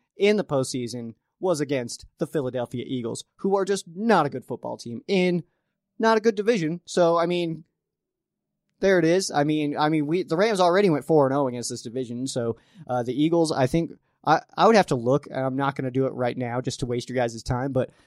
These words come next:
I wanna say that the N F C West wins are, like, only <laughs> against N F C West teams, like, I, or East teams, I mean, I misspoke there. So I wanna say that the N F C East is, like, just beating themselves. And, like, whoever's gonna win more of those six games,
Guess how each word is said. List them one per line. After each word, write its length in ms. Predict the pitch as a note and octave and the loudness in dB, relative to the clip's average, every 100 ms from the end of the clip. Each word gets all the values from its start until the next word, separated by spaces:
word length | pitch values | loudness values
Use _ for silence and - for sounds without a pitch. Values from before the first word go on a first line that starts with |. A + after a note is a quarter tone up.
| - - | -20 4
I 120 | E3 | 6
wanna 300 | G3 B3+ C#4+ | 6 4 2
say 320 | - F#3+ G3 | 2 6 6
that 260 | D3 - C3+ | 4 0 -2
the 220 | D3 C#3 | -2 2
N 140 | D#3 | 2
F 100 | E3 | 2
C 140 | - E3 | 2 4
West 320 | D3 C#3+ - | 4 4 0
wins 360 | C3 C#3+ C3 | 4 4 4
are, 100 | C3+ | 0
like, 200 | B2+ B2 | 0 -2
only 280 | - C#3 D3+ | 0 0 2
<laughs> 40 | D#3 | 4
against 260 | E3+ F#3 | 4 4
N 140 | D#3+ F#3+ | 4 4
F 80 | |
C 160 | F3+ D#3+ | 4 2
West 300 | C#3 D3 - | 2 2 0
teams, 340 | C#3 A2+ A#2 | -4 -4 -6
like, 220 | - C3+ C3+ | -2 -2 0
I, 220 | D3 D#3 - _ _ | 0 0 -6 _ _
or 160 | - F3 | 0 2
East 280 | A3 A3+ - | 2 -2 0
teams, 240 | C#3+ A#2 | 0 0
I 80 | B2 | -2
mean, 180 | A#2 A2+ | -2 -2
I 120 | C3+ | -4
misspoke 920 | C3 - - C#3+ C#3 D#3 - - D3 | -4 -16 -20 -12 -2 -2 0 2 4
there. 180 | - A#2+ - - - | 4 -2 -4 -20 -2
So 140 | - | 6
I 80 | F3 | 8
wanna 220 | A3 C4+ | 8 4
say 200 | - G#3 | 4 4
that 140 | F3 D3 | 4 2
the 120 | D#3+ | 0
N 80 | E3 | 0
F 80 | |
C 100 | D3+ | -2
East 320 | D3 D3 C3+ C#3 | 0 2 2 2
is, 100 | C3 | 2
like, 220 | C3+ A2+ | 2 2
just 360 | C3+ D#3 D3+ | 6 6 6
beating 280 | C3 C#3+ B2 | 0 -2 -2
themselves. 440 | B2 A#2 A2 - - _ _ - | -4 -4 -6 -8 -18 _ _ -2
And, 100 | C#3+ | 0
like, 120 | C#3 | 2
whoever's 440 | E3 F3 F3+ F#3+ E3+ | 4 4 6 4 2
gonna 180 | F3 | 0
win 460 | D#3 D#3 D3 C#3+ C#3 - _ _ | 0 2 2 0 -4 -12 _ _
more 380 | C#3+ D#3+ E3+ E3+ | 2 6 8 6
of 120 | C3+ | 4
those 340 | D3 C#3+ C3+ | 4 4 2
six 280 | - D3+ - | 2 0 0
games, 600 | C#3+ C3+ C3 B2+ A#2+ - | -6 -4 -4 -6 -6 -6